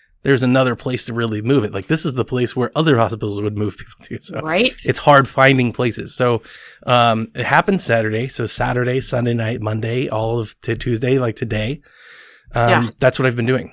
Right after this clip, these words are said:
Speaker 1: I've been doing a lot of that. So I, I've actually been playing a lot of Switch 'cause, like, in downtimes, I've had my Switch with me, um, which is great 'cause I've been able to play some games. Uh, also last night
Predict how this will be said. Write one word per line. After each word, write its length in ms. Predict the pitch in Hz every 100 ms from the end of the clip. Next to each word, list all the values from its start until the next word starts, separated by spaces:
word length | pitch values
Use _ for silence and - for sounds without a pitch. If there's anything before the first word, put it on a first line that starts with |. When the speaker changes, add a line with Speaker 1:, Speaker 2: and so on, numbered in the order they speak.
| -
Speaker 1:
I've 120 | 117
been 80 | 120
doing 160 | 123
a 40 | 117
lot 160 | 113 110
of 40 |
that. 160 | 95 -
So 100 | 147
I, 200 | 147 127
I've 120 | 143
actually 280 | 185 - 147
been 120 | 139
playing 260 | 120 135 123
a 40 |
lot 180 | 117 117
of 60 | -
Switch 380 | - 123 - -
'cause, 180 | 117
like, 140 | 113 110
in 100 | 113
downtimes, 400 | 110 117 127 117
I've 80 | 117
had 120 | 113
my 80 | 110
Switch 260 | - 117
with 160 | 107 107
me, 220 | 196 240 _ _ _ - - _ -
um, 180 | 117 120
which 140 | 117
is 100 | 110
great 380 | 175 214 151 -
'cause 100 | 120
I've 200 | 120 127
been 100 | 123
able 140 | 120
to 60 | 113
play 180 | - 117
some 140 | 117
games. 360 | 110 131 95 - _ _ _ _ _ _ _ - -
Uh, 280 | 113 113 107
also 260 | 123 139 -
last 240 | 113 113 120
night 280 | 143 120